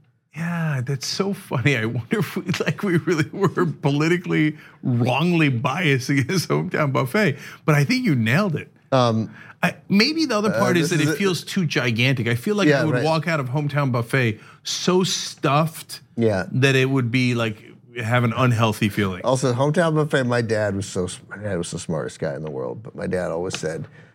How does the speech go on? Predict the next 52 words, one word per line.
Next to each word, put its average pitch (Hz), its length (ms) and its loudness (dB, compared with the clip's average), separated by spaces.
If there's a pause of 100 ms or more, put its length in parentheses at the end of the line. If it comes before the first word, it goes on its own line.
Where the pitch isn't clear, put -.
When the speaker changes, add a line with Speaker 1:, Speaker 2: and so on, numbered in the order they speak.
(120)
Speaker 2:
"Don't 240 180 2
took 233 220 -2
pic-, 160 220 0
don't 190 180 0
take, 208 240 -2
if 127 80 -2
you 139 80 0
gotta 196 220 0
take 190 240 -2
pictures 131 360 -2
of 113 60 -2
your 101 100 0
food," 92 400 -2 (600)
um, 92 440 -2 (460)
uh, 92 220 -2
he 131 180 2
doesn't 151 200 4
like 135 120 0
to 135 60 -4
eat 123 100 0
at 113 80 2
any 110 80 -2
restaurant 98 440 -2
that - 60 -16
took 92 140 -6
pictures 78 360 -6
of 67 100 -6
the - 80 -18
food. - 100 -12 (140)
Speaker 1:
Oh, 147 180 4
that's 117 220 0
the 131 100 0
anti-Wendy 107 600 0
rule. 85 220 -4
Speaker 2:
Yeah. 104 80 2
Speaker 1:
I'll 101 60 2
get 101 200 0
to 104 60 -4
Wendy 101 280 2
rule. 90 300 -8
Speaker 2:
Uh, 101 320 0 (280)
and 127 320 0
I 131 140 0
am 123 200 2
looking 131 420 0
at 85 100 -6
all 113 180 2
the 110 80 -2
photos 120 640 0
from 92 200 -6
Hometown 98 440 -2
Buffet, 87 560 -2